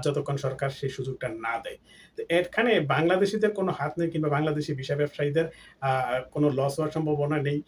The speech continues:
কিংবা, আহ, ভিসা ব্যবসায়ীরা তাদের সাময়িক একটা, আহ, বিজনেস থেকে বঞ্চিত হবেন। কিন্তু এতে করে যারা বাংলাদেশ থেকে ইতিমধ্যেই ভিসার, আহ, জন্য,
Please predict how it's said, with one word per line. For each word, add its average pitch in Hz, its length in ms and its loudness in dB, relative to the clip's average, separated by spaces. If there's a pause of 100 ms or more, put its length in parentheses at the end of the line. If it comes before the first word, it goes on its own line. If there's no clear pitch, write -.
(280)
কিংবা, 151 300 2 (220)
আহ, 123 280 2 (1040)
ভিসা 147 240 4
ব্যবসায়ীরা 165 340 6
তাদের 156 220 0
সাময়িক 160 340 4
একটা, 185 320 2 (200)
আহ, 139 200 4
বিজনেস 160 340 4
থেকে 190 140 -2
বঞ্চিত 170 320 2
হবেন। 120 260 -2 (280)
কিন্তু 190 180 2
এতে 190 240 4
করে 233 300 4 (180)
যারা 156 220 8
বাংলাদেশ 175 380 0
থেকে 185 200 0
ইতিমধ্যেই 180 500 4
ভিসার, 151 640 2
আহ, 135 200 -2
জন্য, 143 400 0